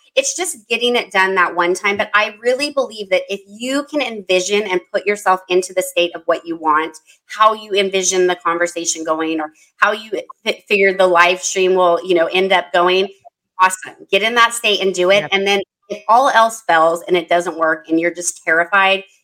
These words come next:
Speaker 1: you can delete it and try again. But what I've noticed is once people do it once, they kind of get that adrenaline, like, "Oh, this is,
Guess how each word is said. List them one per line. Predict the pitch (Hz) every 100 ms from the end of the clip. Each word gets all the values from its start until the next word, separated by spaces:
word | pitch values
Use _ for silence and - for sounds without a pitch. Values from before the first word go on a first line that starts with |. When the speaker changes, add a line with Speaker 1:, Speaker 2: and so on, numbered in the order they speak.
| _
Speaker 1:
you | 226
can | 233 233
delete | 208 190 190
it | 185 170
and | 175
try | - 156
again. | 156 160 156 160
But | 170 - - _ _ _
what | 294
I've | 415 453 277
noticed | 208 190 196 208 -
is | 208
once | 202 226 240
people | 302 302
do | 226 202
it | 165
once, | 160 151 349
they | 196 185
kind | - 254
of | 311
get | -
that | 202
adrenaline, | 170 - 147 156 175 190
like, | 175 _ _ _
"Oh, | - 349 - _ _ _ _ _ _
this | 254
is, | 381 -